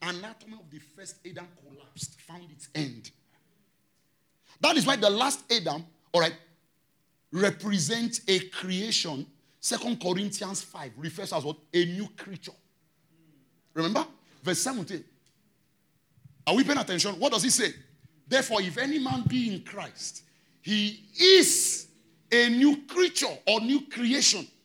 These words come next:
He says, "Behold, all things are what?" You see, that's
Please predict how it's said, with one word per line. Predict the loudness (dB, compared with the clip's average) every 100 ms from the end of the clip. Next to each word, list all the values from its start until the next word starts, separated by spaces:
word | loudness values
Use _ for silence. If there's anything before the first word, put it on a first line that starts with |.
| _ _ -4
He | 0
says, | 0 -2
"Behold, | -2 0 0 0 2 2 2 -2 -14 _ 0
all | 4 6 8 6
things | 2 4 6 8 6 0 -2 -2 -6 _ _ _ _ _ _ _ _ _ _ _ _ _ _ _ _ _ _ 4
are | 6
what?" | 6 4 2 -8 _ _ _ _ _ _ _ _ _ _ _ _ _ _ _ _ _ _ _ _ _ _ _ _ _ _ _ _ _ _ _ _ _ _ _ -8
You |
see, | -8 -8 -16 _ _ _ _ _ _
that's | 0 0